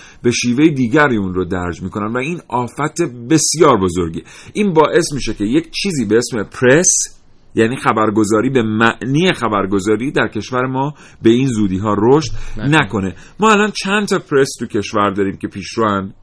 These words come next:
Speaker 1: نسبت به بقیه. یکیش واحد مرکزی خبر خود ما در سازمان صدا و
Speaker 2: بله.
Speaker 1: سیماست که نگاه نمی‌کنه ببینه خبرگزاری های دیگر چی درج می‌کنن. خودش می‌گرده اخبار رو رصد می‌کنه و، اه، به ترتیب اهمیت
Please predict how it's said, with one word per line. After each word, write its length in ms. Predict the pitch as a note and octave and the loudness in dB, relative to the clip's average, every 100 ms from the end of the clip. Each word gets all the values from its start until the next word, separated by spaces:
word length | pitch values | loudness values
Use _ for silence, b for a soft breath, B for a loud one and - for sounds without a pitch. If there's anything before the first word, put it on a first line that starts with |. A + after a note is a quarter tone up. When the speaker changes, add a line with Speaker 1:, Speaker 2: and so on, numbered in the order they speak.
| - | -10
Speaker 1:
نسبت 340 | F#2 - G2 - | -8 -4 -4 -4
به 60 | |
بقیه. 480 | F#2 F#2+ F2+ F2+ F2 B B | -2 -2 -2 -4 -6 B B
یکیش 240 | - G#3 D#3 | -2 0 0
واحد 220 | D3 D3 | 0 0
مرکزی 420 | D3 A#2 A#2+ A2+ | -2 -4 -4 -4
خبر 260 | A2 G#2+ A2+ | -4 -4 -4
خود 200 | - A#2 | -4 -4
ما 120 | G#2+ | -2
در 120 | F#2+ | -4
سازمان 380 | F#2 F#2 F#2 G#2 | -2 -4 -4 -6
صدا 220 | G#2 F#2 | -4 -4
و 20 | |
Speaker 2:
بله. 40 | F2+ | -4
Speaker 1:
سیماست 440 | G2+ F#2+ F2 - B B B - | -4 -4 -6 -12 B B B 0
که 120 | C#3 B2+ A#2+ | 2 4 4
نگاه 380 | A#2+ C3 A#2 D#3+ | 2 2 4 2
نمی‌کنه 480 | E3 F#3+ F3 C3 A#2+ | 2 0 0 0 2
ببینه 260 | G#2 G2+ G2+ | 2 0 -2
خبرگزاری 680 | A2+ G#2+ G2+ G#2 F#2+ G2+ | -2 0 2 0 0 0
های 180 | G#2 A2 | 0 0
دیگر 540 | G2+ G#2 G#2+ A2 A#2 A2+ | 0 2 2 4 2 0
چی 200 | - A2+ | -2 2
درج 380 | G#2 F#2+ E2+ | 2 2 0
می‌کنن. 360 | F2+ F2 F2 C2+ | -6 -6 -8 -10
خودش 640 | - - E3 F3 F#3 E3 - | -14 2 4 6 4 2 -4
می‌گرده 720 | C3+ D3 E3 D#3+ D#3+ D#3 D3 - | -2 -2 2 0 0 -2 -6 -6
اخبار 380 | G#2 - A#2+ A#2 | -8 -6 -2 0
رو 280 | A2+ A#2+ A2+ B B - | 2 0 0 B B -2
رصد 580 | A#2+ G#2+ - C3 C#3 B2 | 0 0 0 0 0 -2
می‌کنه 500 | D3 - C#3 B2+ - - | -8 -6 -6 -6 -10 -12
و، 160 | G2+ A2 G#2+ G#2 B B _ | -6 -2 -2 -4 B B _
اه، 120 | G#2+ G#2+ G#2 G#2 G2 F#2+ E2 D#2 | 2 4 4 4 2 0 -2 -2
به 100 | A2+ | 0
ترتیب 400 | A2+ G2+ - B2 | 0 -2 -2 0
اهمیت 600 | F#2 G#2+ G#2 G2+ G#2+ A#2+ | 0 0 -4 -4 -4 -4